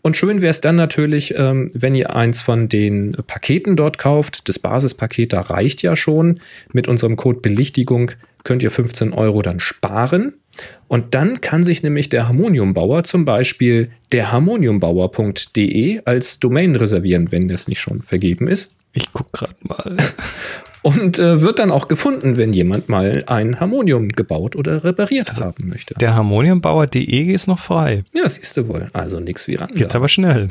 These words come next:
Speaker 1: Das ist jetzt die Gelegenheit. Das Ganze wird unterstützt von Jimdo. Das finden wir super. Denkt an unseren Code Belichtigung. Da spart ihr fünfzehn Euro. Wir sagen danke für den tollen Support. Und ich will unbedingt die Seite haben, wenn sie fertig ist. Also wer auch immer jetzt die Harmonium-Bauseite macht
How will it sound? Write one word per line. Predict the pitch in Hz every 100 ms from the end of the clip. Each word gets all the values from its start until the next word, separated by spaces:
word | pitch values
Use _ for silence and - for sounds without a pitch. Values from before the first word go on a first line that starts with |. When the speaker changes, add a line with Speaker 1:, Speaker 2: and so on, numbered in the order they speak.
| -
Speaker 1:
Das | 85 -
ist | - -
jetzt | 110 -
die | 131
Gelegenheit. | 131 151 165 139 107 95 - - - - -
Das | - 208
Ganze | 202 202 180
wird | 180
unterstützt | 180 175 202 185
von | 170 147
Jimdo. | 208 220 220 208
Das | 147 143
finden | 170 175
wir | 135 117
super. | 143 196 190 185
Denkt | 135 196
an | - 165
unseren | 160 147 131
Code | - 139 139
Belichtigung. | 104 107 180 - 160 160 -
Da | 107
spart | - 127 131
ihr | 123
fünfzehn | 123 117 - 90
Euro. | 101 123 123
Wir | 101
sagen | 85 - - -
danke | - 107 - 110
für | 123
den | 123
tollen | 120 90 85
Support. | 104 - 110 87 - _ _ _ _
Und | 98
ich | 95 -
will | - -
unbedingt | 123 101 - 90 -
die | 92
Seite | 87 90 -
haben, | 95 92 95
wenn | 92 90
sie | 120
fertig | - 92 - -
ist. | -
Also | - 98 85
wer | 95
auch | 98
immer | - 104
jetzt | 101 -
die | 123
Harmonium-Bauseite | 113 120 127 90 87 90 92 90 98
macht | 104 -